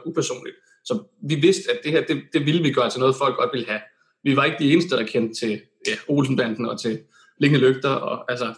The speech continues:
det var der mange, der kendte til. Så hvis bare vi ramte det, som vi kunne lide, så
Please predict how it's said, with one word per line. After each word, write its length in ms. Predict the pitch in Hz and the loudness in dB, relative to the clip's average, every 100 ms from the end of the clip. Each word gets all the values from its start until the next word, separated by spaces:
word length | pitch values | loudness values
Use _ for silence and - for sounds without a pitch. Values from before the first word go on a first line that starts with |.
| _ - | _ -2
det 200 | 139 - | 0 0
var 80 | |
der 80 | 131 | 2
mange, 200 | 131 180 | 4 4
der 60 | 160 | 4
kendte 260 | 127 113 | 2 -2
til. 100 | 123 | -2
Så 60 | 127 | -2
hvis 120 | 123 | 0
bare 160 | 143 165 | 0 2
vi 80 | 160 | 2
ramte 340 | 139 165 160 | 0 0 0
det, 80 | 156 | 0
som 340 | 147 123 120 _ _ _ - 156 | 0 -2 -6 _ _ _ -12 0
vi 100 | 208 | 2
kunne 160 | 202 | 2
lide, 240 | 143 143 - - | 2 0 -6 -6
så 140 | 135 | -4